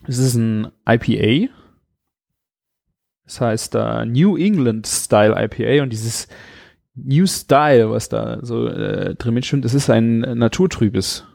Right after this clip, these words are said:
I P A. Also was, äh, sehr, sehr trüb ist, was man eigentlich so nicht haben möchte.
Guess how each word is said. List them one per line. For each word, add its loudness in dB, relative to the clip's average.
I 2
P 2
A. 0
Also -4
was, -6
äh, -8
sehr, 6
sehr 4
trüb -2
ist, -6
was -6
man -6
eigentlich -6
so -10
nicht -8
haben 0
möchte. -2